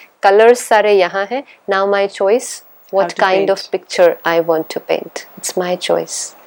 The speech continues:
Speaker 2: Wonderful, uh, Sister Shivani। Again, once again, we have empowered ourselves।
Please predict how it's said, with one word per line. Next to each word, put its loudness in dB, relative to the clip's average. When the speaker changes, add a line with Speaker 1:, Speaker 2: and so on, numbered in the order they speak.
Speaker 2:
Wonderful, -4
uh, -4
Sister -12
Shivani। -6
Again, -4
once -2
again, -4
we -6
have -10
empowered -2
ourselves। -16